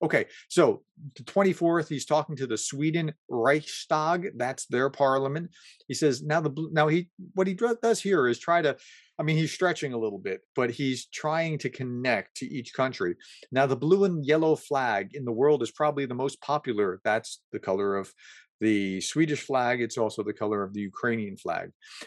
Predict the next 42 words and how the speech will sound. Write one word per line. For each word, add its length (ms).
"These 180
colors 360
are 100
associated 640
with 220
freedom. 360
This 120
is 140
true 180
for 140
different 340
people 280
on 160
different 320
continents. 480
And 120
of 100
course, 480
in 140
Europe, 380
the 120
blue 200
and 160
yellow 200
colors 460
of 140
the 80
national 420
flag 400
are 80
not 120
just 220
about 200
Ukraine. 360
This 220
is 80
about 480
you 320
as 160
well, 400
about 340
Sweden. 600